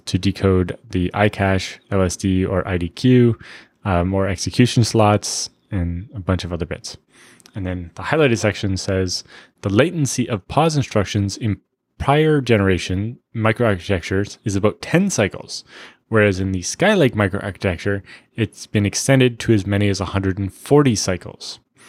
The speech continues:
As the pause latency has been increased significantly, workloads that are sensitive to pause latency will suffer some performance loss.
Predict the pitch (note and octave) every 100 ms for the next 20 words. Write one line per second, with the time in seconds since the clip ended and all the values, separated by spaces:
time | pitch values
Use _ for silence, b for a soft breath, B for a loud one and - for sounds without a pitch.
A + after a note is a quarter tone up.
0 | B B - G2+ F#2 G#2 - D#3 D#3 B2+
1 | C3 B2+ B2 A2 A2+ A2+ G2+ F#2+ B2 A2+
2 | - G2+ C#3+ F3 C3+ G#2+ F#2+ F#2+ B B
3 | B - A2 C#3 C#3+ C3 A#2 G#2+ F#2+ -
4 | C#3 D#3 C#3+ A#2+ - - - B2 G#2+ B2
5 | F3+ B2 - A2 G#2 B B - G2+ -
6 | G2+ G#2 - F2 G2 - F#3 E3 A2+ F#2
7 | - - -